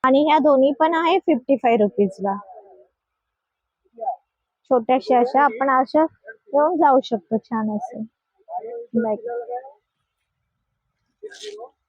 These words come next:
आता ही एक बॅग आहे, ही पण मी तुम्हाला दाखवते. ही पण मजबूत आहे बॅग, आतमध्ये स्पंज आहे,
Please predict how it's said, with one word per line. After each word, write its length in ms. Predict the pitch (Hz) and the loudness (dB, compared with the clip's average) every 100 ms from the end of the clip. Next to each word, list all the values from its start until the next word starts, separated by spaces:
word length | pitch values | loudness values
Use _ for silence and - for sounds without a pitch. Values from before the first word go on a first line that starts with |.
| _ 277 - _ _ _ | _ -20 -20 _ _ _
आता 180 | 247 277 | 0 2
ही 260 | 277 311 311 | 4 4 4
एक 120 | 269 | 2
बॅग 240 | 254 240 247 | 2 2 2
आहे, 100 | 302 | 2
ही 140 | 294 | 2
पण 200 | 269 269 | 0 0
मी 120 | 277 269 | 0 0
तुम्हाला 380 | 247 240 240 | 0 2 2
दाखवते. 460 | 226 214 - 214 247 | 2 0 -2 -4 -4
ही 580 | 392 _ _ _ _ 269 | -8 _ _ _ _ -2
पण 220 | 311 339 | 0 2
मजबूत 420 | 311 262 247 311 302 | 2 2 2 2 2
आहे 100 | 277 | 4
बॅग, 280 | 247 247 | 4 4
आतमध्ये 440 | 247 240 254 262 277 | 2 2 2 2 2
स्पंज 400 | - 262 277 247 | 0 -2 0 0
आहे, 160 | 240 | -2